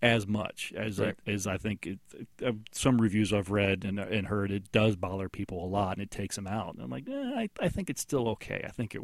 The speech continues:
Speaker 1: works."
Speaker 2: Right. Yeah, I think that's why he ended up being my favorite <laughs> character.
Speaker 1: Mm-hmm.
Speaker 2: Uh, with Peter Falk, like, right behind him. He was
Speaker 1: Yes.
Speaker 2: wonderful.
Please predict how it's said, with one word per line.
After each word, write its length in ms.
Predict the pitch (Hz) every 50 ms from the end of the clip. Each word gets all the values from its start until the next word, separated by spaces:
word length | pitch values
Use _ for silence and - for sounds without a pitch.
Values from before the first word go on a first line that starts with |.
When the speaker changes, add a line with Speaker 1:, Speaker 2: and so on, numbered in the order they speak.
| -
Speaker 1:
works." 440 | 95 - - - - - - - - -
Speaker 2:
Right. 300 | 120 98 92 87 - - -
Yeah, 160 | - 123 127
I 100 | 127 127
think 160 | 120 135 127 120
that's 200 | 127 120 - -
why 240 | 117 110 113 110 107
he 180 | 95 110 107
ended 180 | 104 107 107 104
up 80 | 98 -
being 200 | 92 98 101 92
my 100 | 90 90
favorite 320 | - - 104 90 87 87
<laughs> 120 | - - -
character. 380 | 120 113 127 131 - - - 123
Speaker 1:
Mm-hmm. 360 | 123 123 120 107 127 120 120 127 - - - - _ _ _ _ _ - - - - - - - - -
Speaker 2:
Uh, 160 | 95 95 95 92
with 200 | 95 98 - -
Peter 240 | 123 123 113 110 101
Falk, 340 | - - 107 104 98 -
like, 140 | 104 90 87 -
right 300 | 87 87 92 92 95 87
behind 380 | - 82 85 95 90 90 92 85
him. 220 | 82 82 85 - - - - - _ - - - _
He 200 | - - 123 120
was 140 | 113 104 90
Speaker 1:
Yes. 180 | 90 87 87 90
Speaker 2:
wonderful. 640 | 95 104 101 104 98 - - 95 87 82 - -